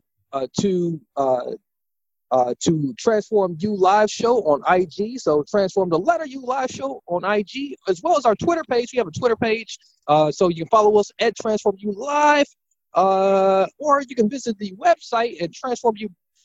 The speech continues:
Broadcast. That's transform the letter U broadcast.com. Uh, you'll be able to find, uh, more great stuff there. And then our mass media, uh,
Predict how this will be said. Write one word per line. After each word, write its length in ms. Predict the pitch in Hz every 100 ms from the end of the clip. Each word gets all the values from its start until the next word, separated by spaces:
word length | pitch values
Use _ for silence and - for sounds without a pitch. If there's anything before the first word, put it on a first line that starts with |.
| _ _
Broadcast. 460 | 170 247 - 208 202
That's 120 | 214
transform 360 | - 240 226 202
the 60 |
letter 220 | 240 269
U 220 | 240 233 185
broadcast.com. 1300 | 139 180 247 233 - 226 226 160 - 196 170 -
Uh, 760 | 339 320 320 302 - _ _ - 180
you'll 140 | 208
be 100 | 214
able 120 | 208
to 100 | 185
find, 500 | - 214 208 202 196
uh, 200 | 165 160
more 340 | 156 170 247 240
great 220 | 202 196
stuff 240 | - 202 -
there. 260 | 196 190 190
And 240 | 165 170
then 180 | 175 175
our 120 | 160
mass 340 | 160 202 185 139
media, 640 | 147 262 370 247 202 175 - _ _
uh, 300 | 147 147 143